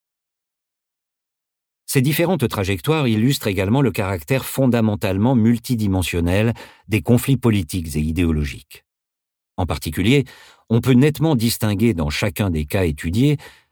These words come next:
un clivage de type identitaire et un autre de type classiste. Le clivage identitaire porte sur la question de la frontière,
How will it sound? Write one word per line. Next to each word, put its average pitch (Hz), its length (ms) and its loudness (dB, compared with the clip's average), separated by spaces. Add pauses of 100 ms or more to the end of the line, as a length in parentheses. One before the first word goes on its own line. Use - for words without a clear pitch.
(140)
un 135 140 2
clivage 131 500 0
de 113 120 2
type 147 260 -4
identitaire 107 880 0 (260)
et 139 140 4
un 113 160 4
autre 127 260 0
de 107 80 2
type 151 300 -4
classiste. - 680 -4 (1000)
Le 87 120 -4
clivage 110 340 0
identitaire 101 600 0
porte - 320 -2
sur 98 160 -2
la 87 80 -2
question 101 320 0
de 123 60 2
la 113 100 0
frontière, 104 600 -2